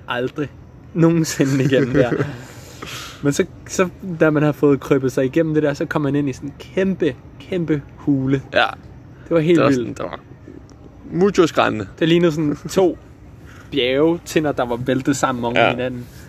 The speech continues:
Speaker 1: Og så havde de, så havde man sådan, øh, sådan et, øh, et hulrum, hvor der lige kom lidt lys ned op fra
Speaker 2: Mm.
Speaker 1: toppen.
Speaker 2: Så man havde lys derinde,
Speaker 1: Ja,
Speaker 2: og
Speaker 1: og så var der mega lækker koldt derinde.
Speaker 2: Ja,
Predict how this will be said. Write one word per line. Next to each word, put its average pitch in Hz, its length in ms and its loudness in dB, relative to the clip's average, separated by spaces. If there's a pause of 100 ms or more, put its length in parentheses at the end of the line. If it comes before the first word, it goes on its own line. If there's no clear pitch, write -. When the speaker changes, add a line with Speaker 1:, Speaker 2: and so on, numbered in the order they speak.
(360)
Speaker 1:
Og 127 80 -8
så 139 100 0
havde 139 240 4
de, 143 140 -4
så 156 140 -4
havde 147 120 2
man 139 120 -2
sådan, 135 260 -4
øh, 113 320 -2 (880)
sådan 131 280 -2
et, 120 240 0
øh, 120 200 2
et 135 140 -4
hulrum, 151 420 2
hvor 123 160 -2
der 127 80 0
lige 135 140 0
kom 131 200 -4
lidt 120 180 -4
lys 151 220 -2
ned 147 120 -2
op 131 180 0
fra - 60 -4
Speaker 2:
Mm. 131 120 2
Speaker 1:
toppen. 147 300 0 (220)
Speaker 2:
Så 120 120 -4
man 117 140 4
havde 120 220 6
lys 127 240 -2
derinde, 120 500 -2
Speaker 1:
Ja, 110 80 -4
Speaker 2:
og - 180 -8 (140)
Speaker 1:
og 117 100 -8
så 139 80 2
var 117 120 -4
der 113 200 -4 (480)
mega 117 380 -2
lækker 98 260 -2
koldt - 320 -4
derinde. 101 220 -4
Speaker 2:
Ja, - 60 0